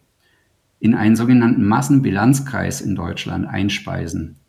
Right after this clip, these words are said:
dann haben Sie einen zertifizierten Einspeisepunkt und einen zertifizierten Entnahmepunkt. Dieser zertifizierte Entnahmepunkt, der bedeutet, dass Sie massenbilanziell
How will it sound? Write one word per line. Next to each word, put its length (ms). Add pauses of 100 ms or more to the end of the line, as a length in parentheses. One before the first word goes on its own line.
(200)
dann 180
haben 200
Sie 100
einen 200
zertifizierten 840
Einspeisepunkt 960
und 140
einen 240
zertifizierten 840
Entnahmepunkt. 920 (1800)
Dieser 260
zertifizierte 680
Entnahmepunkt, 840
der 100
bedeutet, 440
dass 140
Sie 80
massenbilanziell 1040